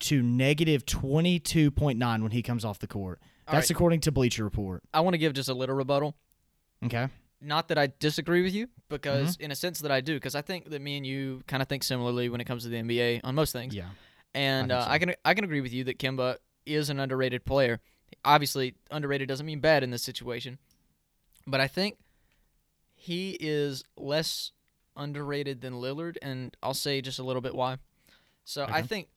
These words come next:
Speaker 2: I think one of the reasons that he is considered underrated is 'cause he is in a smaller market, but so is Damian. Um, but
Speaker 1: Yeah.
Speaker 2: also, as you said, he's the only attraction on that team for the most part in Charlotte.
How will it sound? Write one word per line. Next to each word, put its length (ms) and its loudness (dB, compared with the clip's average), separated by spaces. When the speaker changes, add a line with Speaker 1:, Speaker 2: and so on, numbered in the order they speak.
Speaker 2:
I 60 -4
think 200 -4
one 100 -4
of 60 -6
the 60 -4
reasons 300 -6
that 80 -4
he 100 -2
is 100 -4
considered 340 -10
underrated 420 -6
is 80 -8
'cause 180 -8
he 100 -6
is 140 -6
in 80 -8
a 40 -10
smaller 320 -10
market, 380 -12
but 120 -14
so 160 -2
is 100 0
Damian. 400 -6
Um, 360 -4
but 140 0
Speaker 1:
Yeah. 60 -4
Speaker 2:
also, 480 2
as 240 0
you 120 -2
said, 320 2
he's 180 -2
the 140 0
only 240 0
attraction 560 0
on 160 -4
that 180 -4
team 320 -2
for 140 -4
the 60 2
most 200 2
part 280 0
in 80 -12
Charlotte. 400 -2